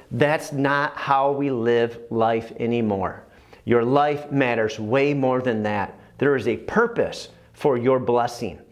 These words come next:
The days that you live, the energy you have, the talents God's blessed you with, the resources he puts into your hands are not just for you. Jesus is saying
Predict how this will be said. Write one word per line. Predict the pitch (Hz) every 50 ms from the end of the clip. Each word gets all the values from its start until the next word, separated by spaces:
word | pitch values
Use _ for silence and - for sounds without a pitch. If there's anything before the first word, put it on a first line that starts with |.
| - - - - _ -
The | 120
days | 117 107 139 151 170 190 180
that | 180 180 185 -
you | 214 220 208
live, | 160 120 98 92 90 - - - - -
the | - 120 113
energy | 135 156 170 180 170 139 180
you | 180 190 196
have, | 175 139 147 131 120 110 101 90 87 - - -
the | - 131
talents | 127 - 175 160 160 170 180 170 -
God's | - 170 165 170 160 143
blessed | - - 135 123 120 - - -
you | 120 107
with, | 104 95 87 - - - - -
the | - 127
resources | 131 120 135 180 214 208 208 - 160 143 131 - 117 110 -
he | - 120
puts | - - - 170 160 165 165
into | 160 151 139
your | 143 156 170
hands | 170 156 175 185 175 151 117 90 - - - - - - - -
are | - 131 131
not | 131 143 147 160 165 - 156
just | 107 117 160 160 170 180 165 - -
for | - - - 151 147 143 143 143 143 143 143 143
you. | 139 147 165 202 214 190 131 95 95 107 120 - - - - - - -
Jesus | - 160 180 190 185 208 190 196 196
is | 185 -
saying | - - 127 120 120 117 117 117 117